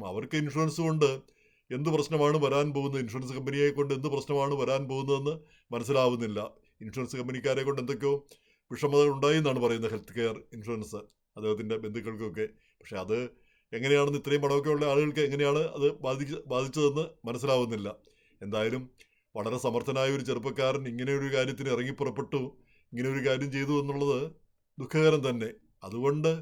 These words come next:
സിസ്റ്റം മാറാനോ എന്തെങ്കിലും മാറാനോ പോകുന്നില്ല. സിസ്റ്റം മാറാൻ, മാറേണ്ടവർ അതിനായിട്ട് പ്രവർത്തിക്കുക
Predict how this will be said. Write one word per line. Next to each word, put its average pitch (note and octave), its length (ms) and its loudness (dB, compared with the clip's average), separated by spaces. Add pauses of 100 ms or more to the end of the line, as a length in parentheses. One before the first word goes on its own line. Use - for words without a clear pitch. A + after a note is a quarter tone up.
(260)
സിസ്റ്റം D#3 380 -2
മാറാനോ D3+ 440 4
എന്തെങ്കിലും D#3 360 0
മാറാനോ D3+ 360 4
പോകുന്നില്ല. A#2 400 -2 (340)
സിസ്റ്റം A2+ 360 -10
മാറാൻ, A#2+ 320 0 (540)
മാറേണ്ടവർ C3+ 600 0
അതിനായിട്ട് C3+ 360 0
പ്രവർത്തിക്കുക C3+ 560 -2